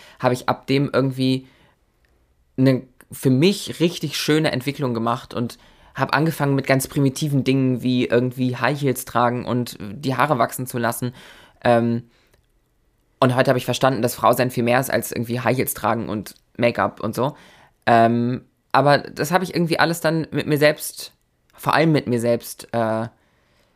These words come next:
erlebt. Und, äh, das geht auch immer noch weiter. Und das ist mir auch immer total wichtig zu sagen, weil irgendwie ein Buch ist irgendwie so ein, so ein Medium, was so abgeschlossen ist. Das ist auch so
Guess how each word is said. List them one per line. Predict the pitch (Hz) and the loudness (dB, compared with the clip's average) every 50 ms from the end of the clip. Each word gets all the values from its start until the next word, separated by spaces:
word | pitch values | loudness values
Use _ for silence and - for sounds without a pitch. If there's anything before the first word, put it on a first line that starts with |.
| _ _ _ _ _ _ _ | _ _ _ _ _ _ _
erlebt. | 135 131 127 127 143 - - - - - _ _ _ _ _ _ | 4 4 6 6 4 2 -2 -8 -18 -20 _ _ _ _ _ _
Und, | - 123 123 127 131 - - - | -4 -2 0 0 -2 -4 -6 -4
äh, | - 120 117 117 117 117 120 | 0 2 4 4 4 4 2
das | - 123 - | 0 -2 0
geht | - - - | 0 0 0
auch | 147 | 0
immer | - 156 151 143 | 0 0 2 2
noch | 131 131 131 131 | 2 2 2 2
weiter. | 135 156 175 170 - 117 | 2 2 2 0 0 -2
Und | 104 117 | 0 -2
das | 123 123 | -2 -4
ist | 135 131 - | -6 -4 -2
mir | 143 - | -2 -2
auch | - - | -2 -2
immer | - 139 139 | -2 -2 -2
total | - 131 - - 131 127 | -2 -4 -2 -2 0 0
wichtig | 135 151 - - 151 143 | 0 -2 -6 -8 -10 -10
zu | - - 135 131 127 131 - - - - - | -8 -4 -2 -2 -2 -4 -6 -14 -20 -20 -14
sagen, | - - 131 131 143 180 170 139 | -2 2 2 2 4 2 4 4
weil | 127 123 127 - - - _ | 4 2 2 -2 -12 -20 _
irgendwie | - 131 147 147 139 139 | 0 2 2 2 2 0
ein | 135 101 131 123 | 0 0 0 2
Buch | - 175 196 165 - | 2 2 2 2 0
ist | - 147 - | -4 -6 -4
irgendwie | - - 139 156 139 - 135 | -2 -2 -2 -2 -2 -2 -4
so | 127 127 127 | -2 -2 0
ein, | 127 123 123 123 120 95 - - _ - | 0 0 -2 -2 -4 -6 -8 -12 _ -6
so | 123 127 | -2 0
ein | 123 123 | 0 2
Medium, | 127 135 165 160 160 147 139 135 123 | 2 0 0 0 0 0 0 0 0
was | 123 123 - - | 0 -2 -2 -2
so | 120 120 117 117 117 - - _ _ _ _ | -2 0 0 0 -2 -4 -8 _ _ _ _
abgeschlossen | - 156 - - - 135 - - 120 117 117 - 113 - | -2 -2 -2 -2 -4 -4 0 2 2 2 2 0 -4 -6
ist. | - 85 - - - - - | -6 -6 -6 -6 -8 -8 -8
Das | 113 117 | -8 -6
ist | 113 120 139 | -4 -2 -2
auch | 123 127 | -2 0
so | - 135 127 120 | 0 -2 -2 -2